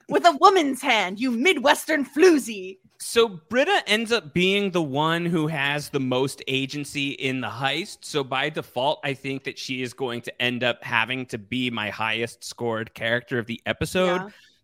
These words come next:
Speaker 2: But she clinches it, uh, even before the reveals, because the punch to the face that Britta lands on DeSalvo is DeSavage. Uh, it is, like, such, like, a full-on hit right to the mouth and teeth.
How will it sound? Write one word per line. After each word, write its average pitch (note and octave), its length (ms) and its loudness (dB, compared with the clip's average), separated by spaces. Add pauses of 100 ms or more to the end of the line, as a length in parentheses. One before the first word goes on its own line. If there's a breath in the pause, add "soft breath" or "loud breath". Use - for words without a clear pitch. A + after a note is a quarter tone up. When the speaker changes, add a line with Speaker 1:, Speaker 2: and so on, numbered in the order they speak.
(120)
Speaker 2:
But F3 200 2
she F3+ 240 -6
clinches F3+ 760 -4
it, A2 280 -2 (100)
uh, A2 500 0
even G3 280 0
before D#3+ 580 2
the C3 100 -4
reveals, G2 640 -6
because E3+ 600 0
the D#3 220 -2
punch G3+ 500 -4
to A4+ 160 -2
the E4+ 80 -2
face E3+ 560 -6 (300)
that E3+ 200 -4
Britta E3 280 2
lands E3+ 600 -2
on D#3+ 260 -2
DeSalvo E3 680 0 (300 soft breath)
is E3+ 260 6
DeSavage. E3+ 1120 0 (180)
Uh, B2 340 0
it A#3 140 -2
is, C4+ 180 -4
like, A3 160 2
such, G#3+ 340 2
like, D#4+ 160 -4
a F3+ 140 2 (220)
full-on G3 840 2
hit D#3 360 -4
right F3 640 0
to C4 100 -6
the A#3 100 0
mouth F#3 420 0
and D#3 240 -10
teeth. E3 300 -8